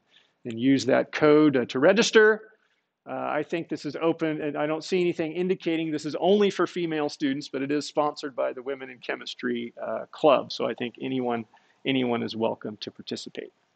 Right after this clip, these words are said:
So where we left off with chapter nine on, uh, Monday was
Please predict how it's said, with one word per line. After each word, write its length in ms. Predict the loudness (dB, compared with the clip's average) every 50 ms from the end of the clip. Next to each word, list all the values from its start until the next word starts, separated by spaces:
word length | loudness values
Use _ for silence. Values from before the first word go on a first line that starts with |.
| _ _ _ _ _ _ _ _ _ _ _ _ _ _ _ _ _ _ -20 -20 -20 -20 -20 -20 -20 -20 _ _ _ _ _ _
So 140 | 4 6
where 160 | 8 8 6 6
we 100 | 4 4
left 300 | 4 4 4 4 2 0
off 500 | 2 2 2 0 0 -2 -6 -14 -18 -16 -8
with 240 | -6 -6 -6 -6 -6
chapter 400 | -4 -4 -4 -4 -4 -6 -8 -8
nine 600 | -6 -4 -4 -4 -4 -4 -4 -6 -6 -8 -10 -14 -14 -10
on, 420 | -8 -6 -6 -4 -6 -8 -10 -12 -12 -12
uh, 260 | -10 -8 -8 -10 -12 -14 _ _ _ -4
Monday 480 | -4 -2 0 0 0 0 0 -2 -4 -12 -20 _ _ _ _ _ _ _ _ _ _ _ _ _ _ _ _ _ _ _ _ _ _ _ _ _ _ _ -8
was 580 | -2 2 4 4 4 4 2 0 -2 -6 -12